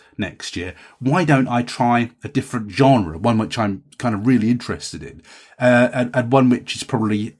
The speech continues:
a bit hungrier for books than, than thrillers is? Why don't I try that instead?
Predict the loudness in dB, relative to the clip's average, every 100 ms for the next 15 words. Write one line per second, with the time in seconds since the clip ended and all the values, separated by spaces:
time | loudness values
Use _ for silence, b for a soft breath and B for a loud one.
0 | -14 -6 -6 -2 2 2 2 0 -2 -6
1 | 0 0 0 -4 -6 -4 -8 -8 -12 -12
2 | 0 2 2 0 -8 -14 -16 -18 B B
3 | 2 4 4 2 0 -6 -4 -4 -4 -6
4 | -10 -2 -2 -2 -6 -12 _ -10 -6 -4
5 | -2 -4 -8